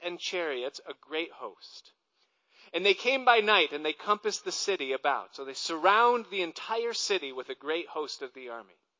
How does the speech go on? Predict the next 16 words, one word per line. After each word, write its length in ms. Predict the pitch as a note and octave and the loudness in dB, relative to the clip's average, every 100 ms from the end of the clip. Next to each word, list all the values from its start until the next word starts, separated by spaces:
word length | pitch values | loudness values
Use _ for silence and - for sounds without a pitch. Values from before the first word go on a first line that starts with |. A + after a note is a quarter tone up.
| _ _ _ _ _ _ _ _ _ - | _ _ _ _ _ _ _ _ _ -6
And 140 | F3 | 2
when 160 | B3 E4+ | 2 4
the 80 | C#4+ | 2
servant 720 | - - F4+ F#4+ E3+ D3+ G3 | 2 4 4 4 2 0 0
of 140 | F3+ | -2
the 80 | F3+ | -2
man 260 | F3+ F#3 G3 | 0 2 2
of 160 | F3+ | 0
God 300 | E3 D3 C#3 - | 4 4 4 2
was 180 | E3 D3 | -6 -4
risen 360 | E3 G#3 G#3 G3 | 0 0 0 -2
early 500 | F#3+ G3 D3+ F#2+ G2 _ _ _ _ _ _ _ | -4 -6 -8 -14 -20 _ _ _ _ _ _ _
and 160 | D#3 D#3 | -8 2
gone 280 | E3+ E3+ | 4 4
forth, 360 | D#3 E3 B2+ G#2+ _ - | 0 -6 -6 -8 _ -12
behold, 560 | D3+ C3+ A#3 D3+ C#3 | -10 -2 2 2 0